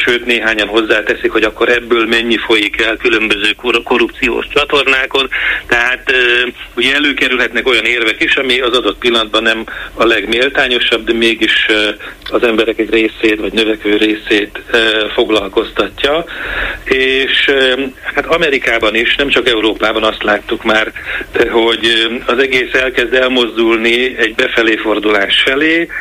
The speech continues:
tehát oldjuk meg először a saját problémáinkat,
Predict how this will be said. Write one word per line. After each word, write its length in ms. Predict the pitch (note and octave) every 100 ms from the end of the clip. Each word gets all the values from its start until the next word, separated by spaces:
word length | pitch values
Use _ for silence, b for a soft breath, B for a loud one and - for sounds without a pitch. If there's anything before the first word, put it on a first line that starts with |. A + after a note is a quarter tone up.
| B
tehát 180 | - A2+
oldjuk 320 | C3 C3 C3+
meg 160 | C3 A#2+
először 400 | A#2+ A2+ G#2+ G#2+
a 60 | -
saját 340 | D3+ D#3+ C3
problémáinkat, 1080 | B2 A2+ A2 G2+ G2+ G#2 G2 F#2+ B2 D#3+